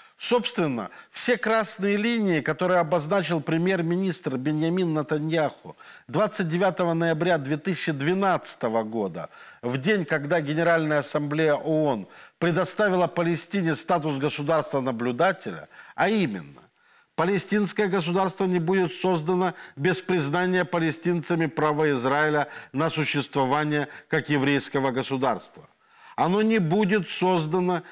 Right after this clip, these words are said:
без получения Израилем гарантии завершения конфликта, и оно не будет создано без обеспечения полной безопасности нашей страны. Конец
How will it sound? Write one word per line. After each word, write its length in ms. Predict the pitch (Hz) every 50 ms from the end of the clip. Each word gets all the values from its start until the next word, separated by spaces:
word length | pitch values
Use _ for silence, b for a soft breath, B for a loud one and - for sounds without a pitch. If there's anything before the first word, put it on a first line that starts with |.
| B B
без 220 | - 143 175 160 -
получения 840 | - 190 185 175 180 - - - 185 185 175 185 190 190 160 170
Израилем 680 | 170 135 131 160 165 165 170 175 170 180 175 175 160 143
гарантии 680 | 139 165 160 151 160 165 165 165 160 - - 156 147 131 B B B B B
завершения 760 | 120 123 147 160 151 156 127 - - 160 151 135 131 123 120
конфликта, 760 | 107 - 120 117 113 101 123 147 175 165 - - 180 165 156 B B B B B B B
и 100 | - 143 160
оно 340 | 180 180 185 196 208 208 208
не 320 | 208 214 226 233 226 226
будет 500 | 196 175 180 202 202 170 165 180 151 -
создано 680 | - - - 190 190 170 160 156 180 175 170 180 165 B B B B B
без 300 | 139 139 160 175 151 -
обеспечения 960 | - 151 156 139 151 139 - - - 160 131 - - 180 165 147 147 151 143
полной 540 | 127 - - - 180 175 160 151 143 135 123
безопасности 920 | 110 127 117 110 127 110 - 175 175 170 - - 165 156 - - - 160 B B B B B
нашей 400 | - 139 156 160 139 - - 143
страны. 440 | 120 - - 143 135 123 117 120 117
Конец 380 | 113 - 120 117 113 113 98